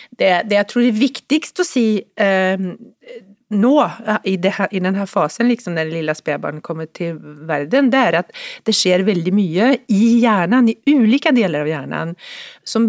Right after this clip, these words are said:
både er helt uavhengig av hva du faktisk gjør med barnet, men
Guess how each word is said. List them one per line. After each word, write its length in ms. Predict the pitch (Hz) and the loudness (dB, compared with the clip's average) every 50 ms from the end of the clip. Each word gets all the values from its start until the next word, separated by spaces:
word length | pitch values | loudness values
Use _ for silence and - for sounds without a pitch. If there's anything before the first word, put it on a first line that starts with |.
| 214 | 2
både 400 | 262 277 233 175 170 175 190 277 311 | 2 2 2 2 0 0 2 2 2
er 240 | 269 202 214 214 | 2 2 2 2
helt 320 | 214 208 226 190 190 190 - - | 0 0 0 0 0 -2 -4 -2
uavhengig 720 | - 254 254 214 190 175 165 156 156 170 165 165 175 214 262 | 0 2 2 2 0 0 -2 -4 -6 -6 -6 -4 -2 0 0
av 80 | 269 | 2
hva 80 | 202 170 165 | 2 0 0
du 80 | 175 190 | -2 -4
faktisk 640 | - - 175 - _ - 196 190 - - - - - _ _ | -4 -6 -8 -6 _ -6 -6 -6 -8 -12 -18 -20 -20 _ _
gjør 440 | _ 190 151 156 160 147 - - 143 | _ -8 -4 -2 -2 -2 -2 -4 -4
med 160 | 165 180 165 | -4 -4 -4
barnet, 480 | 170 180 170 170 180 202 285 440 466 - _ _ - - - - - - _ - | -2 -2 -2 0 0 2 2 0 0 -2 _ _ -20 -20 -20 -20 -20 -12 _ 0
men 320 | 226 240 262 269 269 285 | 2 2 4 4 2 2